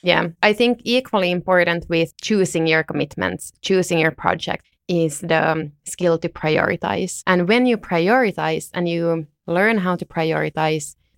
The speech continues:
things fall off naturally. Then it doesn't become this, "Am I now hurting somebody's feelings for saying no?" It's just like, "I don't have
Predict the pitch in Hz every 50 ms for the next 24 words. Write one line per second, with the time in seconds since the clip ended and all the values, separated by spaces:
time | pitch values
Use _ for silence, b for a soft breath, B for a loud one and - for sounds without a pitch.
0 | _ _ 220 214 220 214 214 - - - - 190 185 180 170 - - 165 165 160
1 | 160 156 - _ - 165 - 143 - - - - - 110 - 185 _ _ _ _
2 | _ - 175 185 190 190 202 190 - 180 196 190 - 202 185 165 170 170 - 170
3 | 165 170 165 160 156 156 151 - - - _ _ - 170 170 175 165 165 165 165
4 | 160 160 165 175 165 151 185 190 185 190 185 - - 185 180 175 170 - - -
5 | 175 165 165 160 165 165 165 165 160 165 - - _ 170 165 160 156 165 160 -
6 | - _ - - 170 165 165 165 165 170 165 165 - - - - - 185 175 -
7 | - 160 160 - _ _ _ - 165 170 165 165 _ _ _ 175 170 165 170 165
8 | - - - - - - 170 175 175